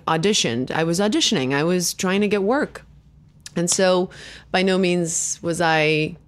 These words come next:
I just went out there. I just kind of went out there and tried to meet as many directors as I possibly could. And then if I did get into a position where to kind of choose, I do, I think my natural passion is maybe a little bit more towards, um,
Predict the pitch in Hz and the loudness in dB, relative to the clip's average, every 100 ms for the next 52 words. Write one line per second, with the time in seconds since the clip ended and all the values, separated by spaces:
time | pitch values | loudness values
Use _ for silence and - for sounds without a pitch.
0 | - - - - 254 311 - 208 165 202 | -20 -20 -20 -2 0 2 2 4 4 2
1 | - 117 135 170 156 - 175 185 156 160 | 2 0 0 0 -4 -6 -6 -4 -2 0
2 | 160 165 180 175 151 147 151 160 160 151 | 0 0 0 0 -2 -2 -2 -2 -2 -2
3 | 156 156 151 151 147 139 170 156 160 156 | -2 -2 -2 -2 -2 -4 -4 -6 -4 -6
4 | 147 151 - 156 180 165 - - - - | -4 -6 -6 -4 -2 -4 -6 -18 -8 0
5 | 247 277 277 262 - - - - 208 233 | 2 4 2 0 -4 -18 -10 -4 2 2
6 | 196 262 233 214 180 170 175 165 156 156 | 2 0 2 2 2 2 0 0 0 0
7 | 180 165 151 147 156 151 - - 156 170 | 0 0 -2 -2 -2 -4 -2 -2 0 -2
8 | - 202 180 208 226 220 214 - 185 - | -2 -2 0 2 2 0 -4 -4 -4 0
9 | 208 214 - 185 175 175 175 170 165 - | 0 0 -4 -2 0 2 2 0 -2 -2
10 | 175 165 160 160 156 - - 160 160 170 | 0 2 2 2 -2 -6 -4 -4 -2 -2
11 | 165 165 160 170 160 160 170 170 165 160 | 0 -2 -2 -2 0 0 0 0 0 -2
12 | 151 147 151 175 156 151 147 - - - | -4 -4 -4 -4 -2 0 -2 -8 -14 -20
13 | - - - 160 151 151 147 156 | -20 -20 -8 -4 -2 0 -2 -4